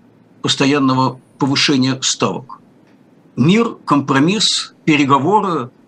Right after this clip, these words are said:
для неё, повторяю ещё раз, признак недопустимой слабости. Когда оппонент говорит о переговорах и компромиссах, значит, надо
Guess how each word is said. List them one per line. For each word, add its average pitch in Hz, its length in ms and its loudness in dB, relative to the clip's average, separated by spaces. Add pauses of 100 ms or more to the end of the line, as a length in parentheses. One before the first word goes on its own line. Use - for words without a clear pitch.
(760)
для 123 140 -2
неё, 139 300 2
повторяю 147 380 -4
ещё 135 260 -2
раз, - 440 -2
признак 165 500 -2
недопустимой 147 880 0 (400)
слабости. - 800 -2 (540)
Когда 156 320 0 (140)
оппонент 135 720 0
говорит 131 380 0
о 113 60 -4
переговорах 127 580 0
и 123 60 -4
компромиссах, 160 800 0
значит, 147 360 0
надо 151 400 0